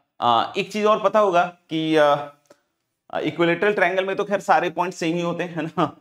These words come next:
चाहे आप किसकी बात कर लें, orthocenter की बात कर लें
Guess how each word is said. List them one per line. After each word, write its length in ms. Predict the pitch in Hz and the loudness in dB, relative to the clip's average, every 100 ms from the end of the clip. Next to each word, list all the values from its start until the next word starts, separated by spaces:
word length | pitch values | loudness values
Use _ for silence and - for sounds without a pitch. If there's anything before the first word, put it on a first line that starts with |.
| _ _ | _ _
चाहे 200 | 143 143 | 2 4
आप 240 | 143 151 131 131 | 4 2 0 -6
किसकी 260 | 147 160 | -6 0
बात 200 | 139 139 135 | 0 2 0
कर 60 | |
लें, 180 | 123 120 | -4 -4
orthocenter 560 | 123 143 156 151 147 156 | 0 0 0 -4 -4 -2
की 80 | 151 | 2
बात 200 | 143 139 | 2 2
कर 80 | 139 | -2
लें 300 | 135 135 | -2 -6